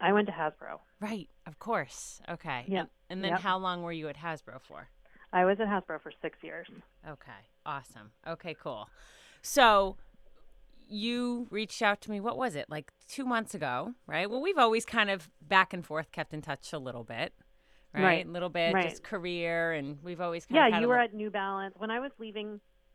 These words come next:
Speaker 1: when I was leaving Hasbro, I was, I was thinking about New Balance. And so I knew, I knew that you had been there, and
Speaker 2: Mm-hmm.
Speaker 1: we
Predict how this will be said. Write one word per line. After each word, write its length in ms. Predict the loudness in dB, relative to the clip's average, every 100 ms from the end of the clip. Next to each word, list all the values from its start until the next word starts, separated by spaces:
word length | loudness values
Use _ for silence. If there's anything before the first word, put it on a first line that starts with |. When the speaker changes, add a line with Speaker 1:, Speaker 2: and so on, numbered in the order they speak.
| _
Speaker 1:
when 100 | -4
I 80 | -2
was 100 | -2 -6
leaving 220 | -8 -8
Hasbro, 800 | -4 -4 -4 -8 -6 -6 -8 -10 _ _
I 160 | -8 -4
was, 200 | -4 -6 _ _ _ _ _ -8
I 100 | -6
was 80 | -4
thinking 180 | -6 -4
about 200 | -4 -6
New 180 | -6 -6
Balance. 520 | -4 -4 -6 -10 -14 -20 _ _ _ _ _ _ _ -10
And 140 | -6
so 60 | 0
I 160 | 0 2
knew, 200 | -2 -4 -8 -6
I 60 | 0
knew 160 | 0
that 120 | 0
you 140 | -2 -4
had 140 | -2
been 160 | -2 -4
there, 400 | -4 -6 -6 -6
and 160 | -6
Speaker 2:
Mm-hmm. 180 | -4 -2
Speaker 1:
we 460 | 0 -2 -2 -6